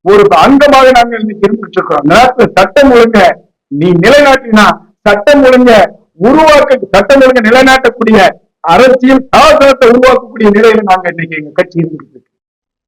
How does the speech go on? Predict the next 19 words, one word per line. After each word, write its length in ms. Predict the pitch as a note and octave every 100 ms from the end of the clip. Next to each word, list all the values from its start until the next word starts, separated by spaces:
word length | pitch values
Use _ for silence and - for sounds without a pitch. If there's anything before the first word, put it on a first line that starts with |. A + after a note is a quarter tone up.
| _ -
என்ன 300 | D#3+ A#3+ B3+
தைரியம் 540 | - F#3+ C#4 C#4+ C#4
இருந்தா 300 | A#3 A#3 A3 -
பொய் 140 | G#3
வழக்கு 300 | G#3 F#3+ -
போடுவேன்? 440 | - D3 G#2+ G#2 _ _ _ _ _ _ _ _ _ _
கண்டிப்பாக 600 | - D3 G3 A3 G#3 G3
நான் 160 | F#3+ E3
இதை 260 | D3+ D3 D3+
எதிர்த்து 360 | G3 G#3 - G3
நேற்று 320 | E3 - C#3
எவ்வளவோ 340 | E3+ G#3+ G#3+ A3 E3
மன்றாடியும் 520 | G#3 A3 G#3 G3+ G#3+ - _ _ -
ஏ 100 | E3
எஸ் 220 | F3 E3+ -
பி 120 | - F#3
கேட்கல. 360 | F#3 F#3 F#3+ F#3 - _ _
இன்ஸ்பெக்டர் 520 | D3+ E3+ F3+ F#3 E3
போய் 360 | - G3 G3+